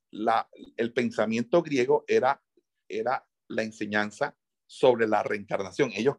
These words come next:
creían en la reencarnación, no en la resurrección. La resurrección era un tema que para ellos no, mm, era ilógico, era irracional, no era verídico. Entonces,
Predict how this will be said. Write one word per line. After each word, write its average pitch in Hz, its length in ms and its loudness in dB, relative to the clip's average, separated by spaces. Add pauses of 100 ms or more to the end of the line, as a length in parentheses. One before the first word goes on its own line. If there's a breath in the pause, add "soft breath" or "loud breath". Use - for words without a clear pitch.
creían 151 500 4
en 107 60 -10
la 104 100 -4
reencarnación, 107 1000 -2
no 113 100 2
en 123 80 0
la 139 200 0 (380)
resurrección. 127 1040 2
La 104 80 2
resurrección 107 580 -2
era 139 120 0
un 147 120 -6
tema 139 320 0
que 107 140 -10
para 95 260 0
ellos 113 300 -2 (680 soft breath)
no, 110 680 4
mm, 104 260 -4 (340)
era 110 200 6
ilógico, 135 680 2
era 117 240 0
irracional, 127 760 -2 (460)
no 107 220 -6
era 113 180 4
verídico. 120 580 -4 (680)
Entonces, 123 640 2